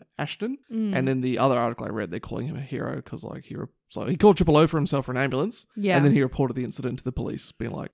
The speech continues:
Speaker 1: "There's a guy who just fucking stabbed me." The fifty-nine-year-old man, however, sadly died shortly after arriving at hospital.
Speaker 2: Fuck.
Speaker 1: A large police operation, including the critical incident response team,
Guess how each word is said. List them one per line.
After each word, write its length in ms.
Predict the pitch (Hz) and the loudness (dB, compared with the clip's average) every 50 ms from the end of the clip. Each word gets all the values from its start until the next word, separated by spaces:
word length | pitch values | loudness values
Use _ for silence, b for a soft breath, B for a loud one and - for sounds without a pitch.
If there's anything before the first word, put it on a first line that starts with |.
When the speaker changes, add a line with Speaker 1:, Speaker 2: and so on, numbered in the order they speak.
| _ - | _ -12
Speaker 1:
"There's 140 | 208 185 | -10 -8
a 100 | 202 - | -8 -8
guy 200 | 143 151 151 160 | -6 -4 -2 -2
who 60 | 160 147 | -2 -2
just 160 | 143 147 - | -4 -6 -8
fucking 260 | - 151 151 - - 147 | -8 -8 -6 -8 -10 -12
stabbed 360 | - - - - 160 143 - | -12 -10 -8 -6 -6 -8 -8
me." 220 | - - - 131 _ - | -10 -14 -14 -12 _ -2
The 100 | 139 135 | -2 0
fifty-nine-year-old 640 | 180 180 - - 151 151 147 147 139 139 139 135 131 | 0 0 0 2 4 4 4 4 4 4 4 4 4
man, 220 | 135 131 131 147 | 2 0 0 0
however, 280 | 147 139 131 131 127 147 | -2 -2 -4 -4 -4 -6
sadly 300 | - - 120 117 110 123 | -6 -6 -6 -6 -6 -4
died 240 | 131 120 110 101 - | -4 -4 -4 -4 -4
shortly 300 | - - 135 - - 101 | -6 -6 -6 -6 -6 -8
after 200 | - - - - | -8 -8 -10 -10
arriving 340 | - - - - - - | -10 -10 -10 -10 -10 -10
at 80 | - 123 | -12 -10
hospital. 400 | 131 127 - - - 170 151 - - | -12 -12 -12 -12 -14 -14 -14 -10 -8
Speaker 2:
Fuck. 540 | 294 294 294 269 196 160 160 170 - - - _ - | -6 -4 -2 -2 -2 -4 -4 -8 -12 -18 -20 _ -2
Speaker 1:
A 60 | - 156 | 2 4
large 240 | 165 175 180 - | 6 6 4 4
police 260 | - - 165 165 156 - | 4 4 4 4 2 0
operation, 500 | 151 - 147 139 139 143 - 240 247 - - | -2 -2 -2 -2 -2 -4 -4 -8 -10 -10 -8
including 380 | - 147 - - 165 151 143 135 | -10 -8 -2 0 0 0 0 0
the 80 | 135 | -2
critical 420 | 135 - - 175 156 156 165 156 156 | -2 -2 -2 -2 -2 -2 -2 -2 -2
incident 380 | 156 156 - 160 135 143 - | -2 -2 -2 0 -2 -2 -2
response 360 | - 139 - - 147 156 147 - | -4 -6 -6 -4 -6 -6 -6 -4
team, 280 | - 131 135 147 190 | -4 -4 -4 -4 -6